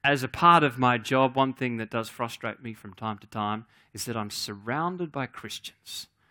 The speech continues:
Now, that's not necessarily a bad thing. I love being surrounded by Christians, but my job is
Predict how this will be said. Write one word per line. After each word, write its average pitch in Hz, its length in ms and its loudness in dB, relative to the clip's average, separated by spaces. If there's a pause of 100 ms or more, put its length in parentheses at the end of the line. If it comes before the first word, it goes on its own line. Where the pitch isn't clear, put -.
(260)
Now, 120 280 2 (760)
that's - 220 -6
not 165 180 4
necessarily 165 600 4
a 147 60 4
bad 147 300 6
thing. 196 440 -2 (160)
I 107 80 -6
love 131 340 6
being 156 220 2
surrounded 147 420 -2
by 151 120 0
Christians, 156 680 -6 (300)
but 117 120 -4
my 107 160 2
job 151 560 4 (320)
is 123 440 -2